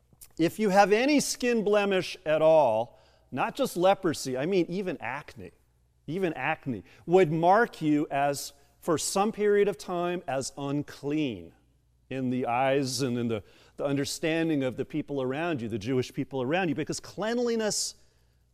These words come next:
was almost everything to them, being without blemish. So, if you have some sort of a skin blemish, especially,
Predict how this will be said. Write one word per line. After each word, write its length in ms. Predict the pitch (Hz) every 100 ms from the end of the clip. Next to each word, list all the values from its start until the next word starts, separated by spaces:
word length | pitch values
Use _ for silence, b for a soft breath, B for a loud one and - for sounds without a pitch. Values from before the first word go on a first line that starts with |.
| _ -
was 180 | 151
almost 320 | 165 160 147 156
everything 460 | 147 139 - 104
to 100 | 87
them, 200 | 85 87 - _ _ _ _ _
being 220 | 151 160
without 580 | 143 131 143 180 196 - b b b b -
blemish. 680 | 123 127 104 85 - - - _ _ _ _ _ _ _ _ _ _ _
So, 280 | - 185 - B B
if 200 | 185 -
you 140 | 233
have 260 | 190 262 294
some 200 | - 247
sort 220 | - 214
of 80 | 175
a 40 |
skin 360 | 151 - 180 233
blemish, 380 | 151 117 110 -
especially, 800 | 113 - 220 277 - 143 127